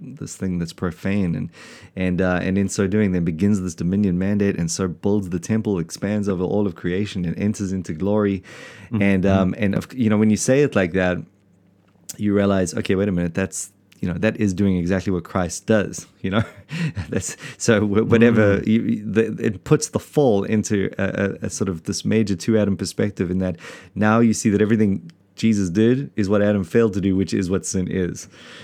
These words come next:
Speaker 1: you know? And, um, and you get that whole idea coming through
Speaker 2: Wow.
Speaker 1: loud and clear via comf-, uh, covenant as well.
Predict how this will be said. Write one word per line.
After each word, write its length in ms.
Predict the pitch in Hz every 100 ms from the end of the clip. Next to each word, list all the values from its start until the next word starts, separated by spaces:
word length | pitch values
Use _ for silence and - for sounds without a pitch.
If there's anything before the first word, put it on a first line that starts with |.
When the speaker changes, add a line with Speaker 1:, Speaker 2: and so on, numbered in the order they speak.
| - -
Speaker 1:
you 100 | 95
know? 160 | 95 98
And, 320 | 104 98 92 95
um, 300 | 92 92 95
and 200 | 98 98
you 140 | 95 87
get 220 | 107 -
that 160 | 95
whole 220 | 90 101 95
idea 360 | 90 98 92
coming 240 | 85 98 95
through 220 | 95 92
Speaker 2:
Wow. 60 | 95
Speaker 1:
loud 180 | 95
and 100 | 95
clear 220 | - 101 87
via 260 | 92 90
comf-, 600 | 82 107 107 - 104 95
uh, 20 |
covenant 440 | 85 110 104 90 -
as 140 | 90
well. 280 | 95 98